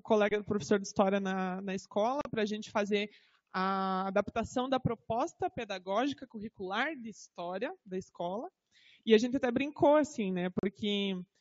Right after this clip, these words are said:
os nomes de alguns documentos autônomos continuam existindo. Então, continua tendo o projeto político pedagógico da escola, continua tendo o P P C da escola. Só que, até eu vou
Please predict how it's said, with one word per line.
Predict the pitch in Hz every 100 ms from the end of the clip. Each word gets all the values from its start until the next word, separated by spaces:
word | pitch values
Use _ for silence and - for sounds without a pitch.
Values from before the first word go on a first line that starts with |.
| _
os | - 208
nomes | 226 226 262 370 330 269
de | 233
alguns | 214 220 269
documentos | 254 254 - 269 226 190 190 190 196
autônomos | 208 - 226 254 339 240 180 - - -
continuam | - 240 - 254
existindo. | 269 302 - - 165 135 -
Então, | 180 180 185
continua | 202 190 233
tendo | 240 220
o |
projeto | 214 226 202 -
político | 180 180 -
pedagógico | - 165 170 196 247 320 320 277
da | 233
escola, | - - 185 226 247 262
continua | 226 - 214 226
tendo | - -
o |
P | 220 196
P | 180
C | 175 - 185 196
da | 220 349
escola. | - 220 170 - _ _ _ _ _
Só | - 208
que, | 208 247 226
até | 220 220
eu |
vou | 240 240 247